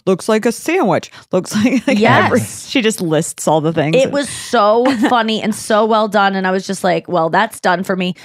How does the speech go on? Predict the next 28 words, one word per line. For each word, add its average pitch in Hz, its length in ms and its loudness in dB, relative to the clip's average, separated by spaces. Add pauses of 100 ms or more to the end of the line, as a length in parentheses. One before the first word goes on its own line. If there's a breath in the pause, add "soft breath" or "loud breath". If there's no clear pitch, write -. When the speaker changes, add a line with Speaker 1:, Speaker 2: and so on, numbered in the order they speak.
(160 loud breath)
Speaker 2:
But 254 120 0
if 269 120 -2
we, 285 400 0 (280)
let's - 180 -2
say 254 160 0
I 208 180 0
had 247 160 2
a 220 60 0
bit 202 200 0
about 190 340 2
a 185 40 -2
magnifying 190 580 0
mirror, 185 200 0
but 185 140 -2
it 160 80 0
was 185 160 -2
like, 175 240 -2
my 196 180 0
point 220 460 -4
was, 190 640 0 (440)
"I 185 200 2
love 226 380 0
them." 143 280 0
Or 214 180 2
my 214 160 2
point 233 280 -4
was, 196 520 0 (800)
um, 208 380 0